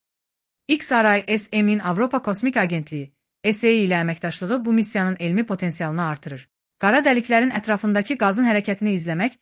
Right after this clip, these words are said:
kainatın ən sirli obyektlərini və qalaktikaların həyat dövrünü anlamaq üçün vacibdir.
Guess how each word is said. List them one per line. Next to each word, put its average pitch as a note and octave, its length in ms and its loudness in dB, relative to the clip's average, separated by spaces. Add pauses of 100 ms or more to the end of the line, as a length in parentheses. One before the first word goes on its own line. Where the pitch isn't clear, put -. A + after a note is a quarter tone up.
(180)
kainatın F#3 540 0
ən C4 160 2
sirli A3 240 0
obyektlərini E3 640 -4
və D#3+ 140 -4
qalaktikaların G3+ 680 -2
həyat G#3 340 -2
dövrünü E3 300 -2
anlamaq D#3+ 480 -4
üçün A3 200 -2
vacibdir. D#3 520 -6